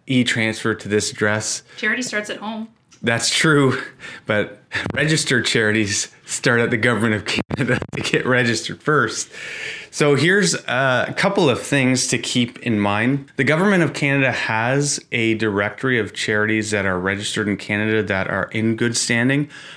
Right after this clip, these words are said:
Speaker 1: We're actually gonna put that link to the government website in the notes to this podcast. So keep an eye out for that.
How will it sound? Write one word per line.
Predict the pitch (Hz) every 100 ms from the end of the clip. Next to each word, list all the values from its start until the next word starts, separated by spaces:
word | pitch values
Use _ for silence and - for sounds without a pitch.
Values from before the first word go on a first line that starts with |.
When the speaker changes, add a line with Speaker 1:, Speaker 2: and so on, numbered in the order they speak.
| -
Speaker 1:
We're | -
actually | 156 - 156
gonna | 147
put | 143 - 131 -
that | 117 110 -
link | 101 101 120 123 - -
to | -
the | 107
government | 104 101 107 104
website | 104 104 101 - 104 104 -
in | 113 107 104
the | 98
notes | 95 101 135 - - -
to | -
this | 101 95 -
podcast. | - 101 101 131 151 160 - - - - -
So | -
keep | - 170
an | 160
eye | 147 123
out | 131 113
for | 139
that. | 107 101 131 - -